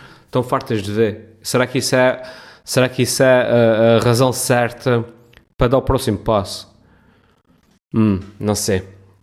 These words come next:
São coisas que eu vou pensando. Eu não sei, eu não sei, eu sei como é que eu acabei aqui. Eu não sei, eu comecei a falar de tunas e, e acabei aqui <laughs> a falar de coisas que não têm nada a ver.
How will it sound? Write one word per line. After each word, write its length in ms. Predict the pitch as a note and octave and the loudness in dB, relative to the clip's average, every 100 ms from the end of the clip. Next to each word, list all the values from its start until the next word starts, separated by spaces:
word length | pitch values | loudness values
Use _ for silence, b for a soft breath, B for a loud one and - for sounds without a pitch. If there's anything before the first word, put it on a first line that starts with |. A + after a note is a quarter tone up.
| B B B | B B B
São 160 | - | -2
coisas 160 | G#3 F#3+ | 0 2
que 80 | F#3 | 2
eu 40 | |
vou 80 | F3 | 0
pensando. 560 | D#3+ C3+ A#2+ B2+ A2 G2+ | 2 0 0 -2 -2 -4
Eu 60 | - | -4
não 80 | D#3+ | -4
sei, 160 | - | -2
eu 160 | D3+ F#3+ | -2 0
não 60 | |
sei, 180 | G3 C#3 | 0 0
eu 80 | B2 | -2
sei 140 | A#2+ | -2
como 100 | D3 | -2
é 40 | C#3+ | -2
que 80 | D3 | 0
eu 40 | |
acabei 280 | C3+ B2 C3+ | 0 2 2
aqui. 260 | B2 G#2+ G2+ | 0 -2 0
Eu 60 | |
não 80 | C#3 | 0
sei, 200 | - A#2 | -2 -6
eu 60 | B2 | -4
comecei 300 | C3 - B2 | -2 0 -2
a 40 | |
falar 280 | - A#2+ A#2+ | 0 0 0
de 140 | - | -4
tunas 380 | - B2+ B2+ A#2+ | -6 -2 0 0
e, 80 | A#2 | -2
e 220 | A#2 A2 | -2 -4
acabei 360 | G#2+ A#2 A2 G#2+ | -4 -4 -2 -4
aqui 280 | - - | -6 -8
<laughs> 60 | - | -4
a 40 | |
falar 400 | - - - G#3+ | -4 -6 -6 -4
de 80 | G3+ | -4
coisas 220 | - G#2+ | -4 -6
que 60 | - | -6
não 40 | |
têm 120 | - G2+ | -4 -2
nada 80 | |
a 140 | F#2+ | 0
ver. 20 | G2+ | -2